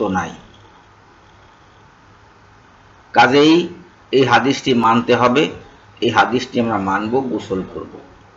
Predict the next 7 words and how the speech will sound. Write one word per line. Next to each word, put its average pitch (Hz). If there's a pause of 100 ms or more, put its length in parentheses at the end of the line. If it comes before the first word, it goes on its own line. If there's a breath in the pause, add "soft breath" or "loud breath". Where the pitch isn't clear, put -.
(480)
মনি 120
বের 117 (100)
হোক 110 (260)
না 90
হোক। - (880)
তবে 107 (600)
কেউ 127